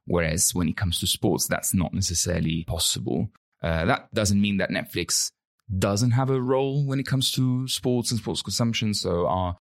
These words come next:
sports consumer survey shows that eighteen percent of sports fans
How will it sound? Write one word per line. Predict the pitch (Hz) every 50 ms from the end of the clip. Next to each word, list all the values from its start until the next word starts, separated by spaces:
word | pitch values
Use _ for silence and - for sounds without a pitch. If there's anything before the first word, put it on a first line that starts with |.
| _ _ _
sports | - - - - 127 110 - - -
consumer | - 101 92 - - - 123 117 107 98 85 87 90 90 90 87 - -
survey | - - - 92 85 82 82 80 80 82
shows | 85 - - 90 85 80 -
that | - 85 - - - - - _ -
eighteen | 98 101 104 101 - - 107 98 98
percent | - 98 - - - 95 90 -
of | - -
sports | - - - - - -
fans | - - 92 90 87 87 87 85 - - -